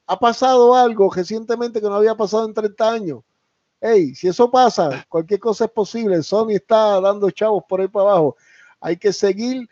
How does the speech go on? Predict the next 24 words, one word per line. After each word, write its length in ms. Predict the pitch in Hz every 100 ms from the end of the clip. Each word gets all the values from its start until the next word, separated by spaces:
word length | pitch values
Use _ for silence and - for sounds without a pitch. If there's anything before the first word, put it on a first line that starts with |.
| _ _ _ _ _ _ -
eh, 360 | 175 180 175 160
verificando. 880 | 180 175 185 190 247 254 233 220 220
Dudo 400 | 165 196 240 233
mucho 500 | 233 262 247 - 196
que 100 | 190
sea 180 | - 214
Andy 180 | 226 226
Muschietti 500 | 226 - 233 220 220
el 140 | 190
que 100 | 202
lo 160 | 190 196
haga. 400 | 190 160 170 185 - _ -
De 100 | 190
verdad, 300 | 233 240 226
lo 140 | 202
dudo 320 | 208 233 226 220
mucho. 340 | 220 202 185
Tiene 260 | 196 202 202
muy, 440 | 208 226 226 214
es 160 | 185 208
muy 400 | 220 226 226 208
demandado 560 | 196 190 185 185 180
Andy 160 | 180 180
Muschietti. 600 | 190 - 214 196 156